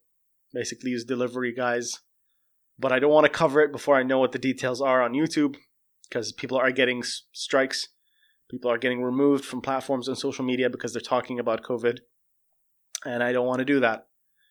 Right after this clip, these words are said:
So to avoid causing any kind of, uh, delay or disruption in the channel,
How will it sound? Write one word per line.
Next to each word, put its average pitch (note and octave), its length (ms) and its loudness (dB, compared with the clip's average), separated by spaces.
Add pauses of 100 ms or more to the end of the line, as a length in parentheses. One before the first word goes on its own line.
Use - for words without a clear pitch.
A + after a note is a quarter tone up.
(440)
So C3 260 -2
to C#3 180 2
avoid D3+ 800 4
causing C#3 480 0
any C3+ 160 0
kind C3 280 2
of, B2+ 360 0
uh, A#2 500 -2 (200)
delay C3+ 340 4
or C3 120 6
disruption B2+ 500 -2
in A#2 80 -2
the A2 80 -8
channel, C#3+ 560 0